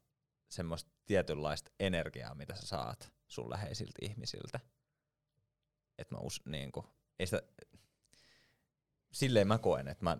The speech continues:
näen, että miten mun läheiset ihmiset niinku osoittaa mulle sitä, että ne uskoo muhun ja siihen, mitä mä teen. Mut harvemmin kukaan sitä sanoo ääneen. Ehkä sitä vois sanoa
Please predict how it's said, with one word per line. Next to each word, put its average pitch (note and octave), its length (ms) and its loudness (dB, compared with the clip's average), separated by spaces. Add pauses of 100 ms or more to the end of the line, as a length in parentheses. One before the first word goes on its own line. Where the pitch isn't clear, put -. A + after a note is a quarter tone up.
näen, D#2+ 440 -4 (460)
että - 200 -14
miten E2 200 -4
mun E2 340 -4 (220)
läheiset F#2+ 400 -4
ihmiset G2 440 -6
niinku D#2 360 -10 (340)
osoittaa - 440 -6
mulle - 220 -10
sitä, - 260 -8
että - 140 -12
ne - 40 -8
uskoo - 380 -10
muhun B2 240 -8
ja - 60 -10
siihen, - 240 -8
mitä - 160 -16
mä - 60 -10
teen. - 240 -10 (1600)
Mut F#2+ 140 0
harvemmin F#2+ 360 4
kukaan - 260 -4
sitä - 120 -12
sanoo D2 260 -6
ääneen. - 500 -12 (640)
Ehkä F#2+ 200 -8
sitä E2 180 -6
vois F2+ 240 -2
sanoa - 220 -6